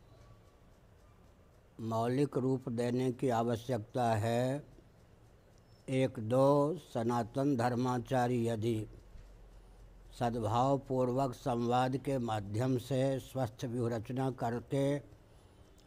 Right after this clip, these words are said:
उसे क्रियान्वित कर लेते हैं, तो सनातन संस्कृति की उद्भावना पुनः हो सकती है। इसके पीछे एक दार्शनिक वैज्ञानिक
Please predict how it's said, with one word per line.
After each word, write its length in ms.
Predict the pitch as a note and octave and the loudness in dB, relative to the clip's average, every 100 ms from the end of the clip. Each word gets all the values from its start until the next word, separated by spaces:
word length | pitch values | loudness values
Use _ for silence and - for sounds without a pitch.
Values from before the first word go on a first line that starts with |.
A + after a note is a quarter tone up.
| - | -8
उसे 300 | C3 - C3+ | -6 -2 -2
क्रियान्वित 680 | - A#2+ B2 B2 C3 C#3+ | -2 0 2 2 2 0
कर 220 | - B2+ A#2+ E3+ F#3 | 0 0 0 -2 -2
लेते 440 | B2 A#2+ A2 C#3 | -2 -2 0 0
हैं, 320 | A#2+ A#2+ A2 - - - - - - - - - | 2 0 -2 -6 -20 -20 -20 -20 -20 -20 -18 -8
तो 80 | A#2 | -6
सनातन 680 | - A#2+ A#2+ A#2+ A2 C3+ C#3 | -2 -2 0 -2 -2 0 0
संस्कृति 720 | - B2+ G#2+ - B2 - C#3 | -2 -4 -4 -4 -6 -2 -4
की 140 | C3 | -2
उद्भावना 800 | B2+ A#2+ G#2 A#2+ A#2 A#2+ C#3 C#3 C#3+ - | -4 -2 0 0 0 0 0 -2 -4 -8
पुनः 220 | - B2 C#3 | -2 0 2
हो 240 | A#2 B2+ | 2 0
सकती 480 | A2+ A#2+ G#2+ C3 B2+ | 0 -4 -4 -2 0
है। 260 | A2+ D#3+ - - - - - - - - - - - | 0 -2 -6 -20 -20 -20 -20 -20 -20 -20 -20 -18 -8
इसके 360 | C3 - D3+ C#3 | -8 -2 0 2
पीछे 520 | - C#3 A#2 D3 C#3 | 2 0 0 0 2
एक 120 | C3 | 0
दार्शनिक 720 | A2+ A#2+ A#2+ A2 B2 C#3 D3 | 0 2 0 0 0 0 0
वैज्ञानिक 840 | C3 A#2 A#2 A2+ A#2+ A#2+ C3+ C3+ | 0 0 0 2 2 2 0 -2